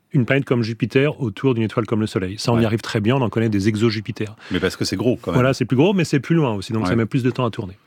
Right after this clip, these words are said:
Speaker 1: Une exotère, euh, oui, actuellement, on est capable de le détecter. Il faut vraiment avoir de la chance, mais on est capable d'en détecter. Et puis,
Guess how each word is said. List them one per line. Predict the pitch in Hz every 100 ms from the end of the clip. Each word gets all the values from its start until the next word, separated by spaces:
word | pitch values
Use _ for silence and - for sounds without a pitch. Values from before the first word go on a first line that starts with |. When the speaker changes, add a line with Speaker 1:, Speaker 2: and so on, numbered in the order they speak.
| - - - - - _ -
Speaker 1:
Une | 151
exotère, | 185 170 170 135 139 208 185 151
euh, | 131 127 123 120 120 127 -
oui, | 147 147 180 -
actuellement, | 131 - 139 135
on | 160
est |
capable | 139 131 135
de | 123
le |
détecter. | 117 123 123 - 135 175
Il | 147
faut | 135
vraiment | 110 131 143 165
avoir | 123 131
de | 135
la |
chance, | 127 147 180 - - - _ _ -
mais | 113
on | 113 117
est | 117
capable | 135 139 135
d'en | 120
détecter. | 117 110 - 165 208 123
Et | 117
puis, | - 147 147